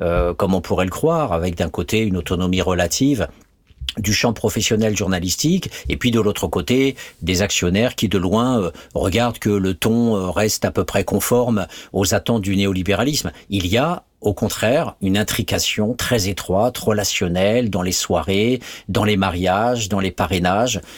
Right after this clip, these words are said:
euh, et ces gens-là se fréquentent, vivent ensemble,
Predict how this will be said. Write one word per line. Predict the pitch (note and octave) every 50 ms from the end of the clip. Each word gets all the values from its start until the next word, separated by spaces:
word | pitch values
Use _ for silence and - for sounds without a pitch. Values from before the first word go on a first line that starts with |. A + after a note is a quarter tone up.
| - - -
euh, | F2+ F2+ F#2 F#2+ -
et | A#2 G#2+
ces | - - G#2+
gens-là | F2+ G2 G2 G#2 G2
se | - - C#3
fréquentent, | B2 - - B2 - - A2 G#2+ A#2 C3 B2
vivent | F#2+ G2 A2+ A#2 A#2
ensemble, | A2 F#2+ - - - G#2+ A#2 C#3 B2+ G2 E2